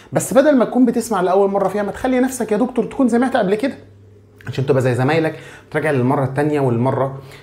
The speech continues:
التالتة. إن شاء الله يا ولاد أي حد هيسمع كلامي من النهاردة بإذن الله أضمن له بإذن الله رب العالمين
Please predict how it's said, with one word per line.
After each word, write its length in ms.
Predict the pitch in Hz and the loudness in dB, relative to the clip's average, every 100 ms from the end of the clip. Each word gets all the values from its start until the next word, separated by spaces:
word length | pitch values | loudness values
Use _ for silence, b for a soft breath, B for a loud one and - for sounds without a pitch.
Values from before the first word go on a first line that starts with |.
| - | -16
التالتة. 380 | - 190 214 220 | 2 2 4 2
إن 380 | 214 - - - | -2 -10 -16 -4
شاء 120 | 160 | 0
الله 120 | 156 | 2
يا 60 | 147 | 2
ولاد 260 | 156 139 - | 0 -4 -2
أي 220 | 175 156 | 0 2
حد 260 | 139 156 139 | 0 -2 -2
هيسمع 280 | 160 160 127 | -2 -4 -6
كلامي 340 | 139 143 156 | -4 -2 -2
من 120 | 156 | -2
النهاردة 400 | 156 143 139 147 | -2 0 0 0
بإذن 280 | 143 180 175 | 2 2 2
الله 220 | 165 165 | 0 2
أضمن 280 | 160 143 151 | 2 0 0
له 60 | 143 | 0
بإذن 280 | 170 165 165 | 0 0 0
الله 160 | 160 | 0
رب 160 | 156 139 | 0 -2
العالمين 440 | 135 135 147 147 | -2 0 -2 -4